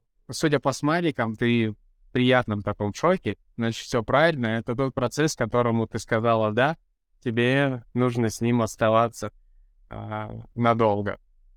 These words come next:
Поэтому будьте с нами, изучайте свой дизайн, разбирайтесь.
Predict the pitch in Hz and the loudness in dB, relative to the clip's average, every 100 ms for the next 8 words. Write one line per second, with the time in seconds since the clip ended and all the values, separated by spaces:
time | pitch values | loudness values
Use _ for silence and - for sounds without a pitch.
0 | _ _ _ _ - 113 113 113 113 110 | _ _ _ _ -4 0 0 0 0 0
1 | 117 127 - 104 120 147 170 123 110 117 | 0 0 -4 -2 0 2 2 0 -2 -2
2 | 135 123 110 113 - 113 107 104 98 113 | 0 0 -2 -8 -2 0 0 -4 0 0
3 | 143 131 110 107 110 117 131 127 - | 2 -2 -4 -2 2 2 0 -6 -12